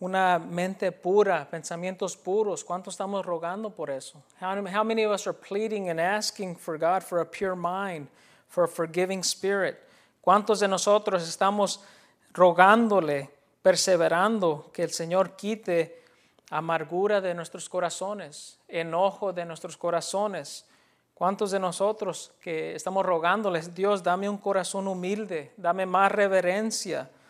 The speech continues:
dame más pureza, dame más satisfacción y contentimiento en Jesucristo"?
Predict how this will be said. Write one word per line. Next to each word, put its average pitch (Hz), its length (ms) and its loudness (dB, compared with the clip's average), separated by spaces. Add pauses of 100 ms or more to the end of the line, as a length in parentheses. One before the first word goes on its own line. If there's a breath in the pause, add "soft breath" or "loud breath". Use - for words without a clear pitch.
(240 soft breath)
dame 185 320 4
más 196 320 0
pureza, 196 920 0 (1300 soft breath)
dame 190 640 2 (240 loud breath)
más 185 720 4 (100)
satisfacción 196 1400 0 (100)
y 185 120 -6
contentimiento 180 1200 -6
en 170 180 -6
Jesucristo"? 170 1040 -8